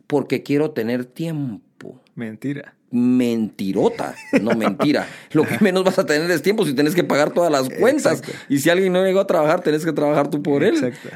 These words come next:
Speaker 1: No, entonces estoy dispuesto a perder horas de televisión, estoy dispuesto a perder horas incluso de salir con los amigos porque hay mucho que debo hacer.
Speaker 2: Ujú.
Speaker 1: Es decir, uno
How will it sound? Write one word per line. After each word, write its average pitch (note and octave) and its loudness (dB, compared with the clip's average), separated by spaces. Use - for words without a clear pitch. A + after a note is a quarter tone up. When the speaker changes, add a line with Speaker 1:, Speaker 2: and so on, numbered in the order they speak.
Speaker 1:
No, A2+ 0
entonces B2+ -4
estoy C3+ -4
dispuesto D3 -2
a F2 -6
perder G#2+ -2
horas C3 -2
de A2+ -6
televisión, A#2+ -4
estoy G#2 -8
dispuesto G#2 -8
a G2 -8
perder F#2+ -6
horas G#2+ -4
incluso G2+ -8
de G#2 -8
salir A#2+ -12
con A2 -6
los F#2+ -8
amigos A#2 -6
porque - -14
hay F#2+ -6
mucho A#2 -2
que G2 -6
debo F#2+ -4
hacer. C3 -2
Speaker 2:
Ujú. D#3 -14
Speaker 1:
Es A2+ -4
decir, C3+ 0
uno C#3+ 0